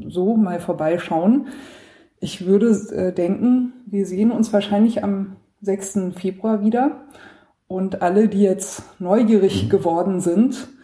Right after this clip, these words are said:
Speaker 1: guckt euch die Webseite an, nehmt Kontakt auf zu Thorsten und zu dem ganzen,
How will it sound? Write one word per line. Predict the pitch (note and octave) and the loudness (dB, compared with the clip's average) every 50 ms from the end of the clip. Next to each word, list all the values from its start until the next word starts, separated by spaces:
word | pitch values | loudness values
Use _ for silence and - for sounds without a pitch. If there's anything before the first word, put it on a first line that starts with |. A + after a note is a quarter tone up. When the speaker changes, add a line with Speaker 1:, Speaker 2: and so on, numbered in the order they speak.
| - - _ _ _ | -20 -20 _ _ _
Speaker 1:
guckt | - - A3+ A3 - - | -4 -2 -2 -2 0 -2
euch | - G3 G3 - | -2 -2 -2 -4
die | - G3 F#3 F3+ F3 D#3+ - - - | -6 -6 -4 -6 -6 -8 -12 -16 -4
Webseite | - G3 A3 A3 - - A3 G#3+ G#3+ G#3+ G#3 - | -2 -2 -2 0 0 0 0 0 2 2 0 2
an, | - G3+ G3+ G3+ G3+ G3+ G#3 G#3 - _ _ _ _ _ _ _ _ | 2 2 2 2 2 2 0 -4 -12 _ _ _ _ _ _ _ _
nehmt | - G3 G3+ G3+ G#3 G3+ | 0 2 4 4 2 2
Kontakt | G#3 - G3+ G3 - - G3+ G3 - | 0 0 0 0 2 0 -2 -2 0
auf | G3+ - F#3+ F#3+ F#3 - - | 0 0 0 0 -2 -4 -8
zu | - - G3+ F#3 F3+ E3+ E3+ E3+ | -6 -4 -2 -2 -2 -2 -4 -8
Thorsten | E3+ - G3 F3+ G3 F#3+ F#3+ - G3+ | -4 0 2 2 2 2 2 2 2
und | F#3+ - F3+ F3 | 2 0 -2 -4
zu | - F#3+ | -4 -4
dem | F#3 F#3 F3+ | -2 -2 -2
ganzen, | F3 E3+ F3 F3 - G3 F3 E3 E3+ E3+ E3 | -2 -4 -4 -4 -4 -2 -2 -2 -2 -4 -8